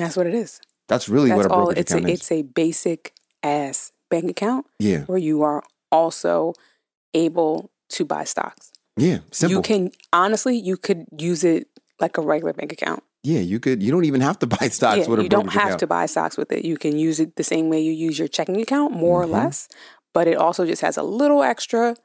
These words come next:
Speaker 1: ability to purchase stocks.
Speaker 2: That's it. Simple. Now, I called it a taxable brokerage account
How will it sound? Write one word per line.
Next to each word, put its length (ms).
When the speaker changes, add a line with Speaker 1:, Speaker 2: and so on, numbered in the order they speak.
Speaker 1:
ability 600
to 80
purchase 360
stocks. 420
Speaker 2:
That's 180
it. 240
Simple. 460
Now, 240
I 140
called 400
it 80
a 60
taxable 720
brokerage 440
account 380